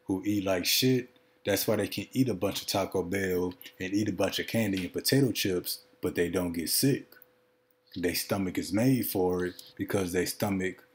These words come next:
is full of the bad bacteria. While us, that's in this truth, we should be eating better, eating more natural. When we try to eat unhealthy, we get sick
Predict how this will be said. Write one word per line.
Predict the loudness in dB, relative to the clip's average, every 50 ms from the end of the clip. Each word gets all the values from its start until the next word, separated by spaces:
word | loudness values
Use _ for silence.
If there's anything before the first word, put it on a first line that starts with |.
| _ _ _
is | -6 -4 -4 -4
full | -2 0 0 2 2 2 2 2 0 -2 -4 -8 _ _ _ -6
of | -4 -4
the | -2 -4
bad | -2 0 0 2 0 0 0
bacteria. | -2 -2 -2 -2 0 4 6 6 6 6 4 -2 -6 -8 -10 -14 -18 _ _ -20 -20 -20 -20 -20 -20 -20 -20 _ -20 -20 _ -18 -8
While | -4 -2 -2 0 0 0 0 2
us, | 4 4 6 6 4 2 -2 -6 -10 -16 -10 -4
that's | -2 0 0 0 0
in | 0 0
this | 0 0 -2 0
truth, | 4 6 6 6 6 4 0 -6 -12 -18 _ _ _
we | -2 0
should | 0 0 0 0
be | 0 0
eating | 0 0 4 4 4 6 6 4 2
better, | 4 2 2 2 2 0 -2 -4 -6 _ _ _ _ _ _ _ _ _ _ _ _ _ _ _ _ _ _ _ _ _ _ _ _ -2
eating | 2 2 4 4
more | 4 4 4 2 2
natural. | 2 4 6 6 6 4 2 0 0 0 0 0 -2 -4 -6 -12 _ _ -20 -20 _ _ _
When | -4 -2 0 0 2
we | 8 8 8 8
try | 8 6 4 4 4
to | 2
eat | 2 2 2 2 2
unhealthy, | 0 0 -2 -2 0 0 0 0 -2 -4 -4 -4 -4 -4 -6 -10 -16 _ _ _
we | -2 -2 0 0
get | 0 0 0 0
sick | 0 2 4 4 2 2 0 -6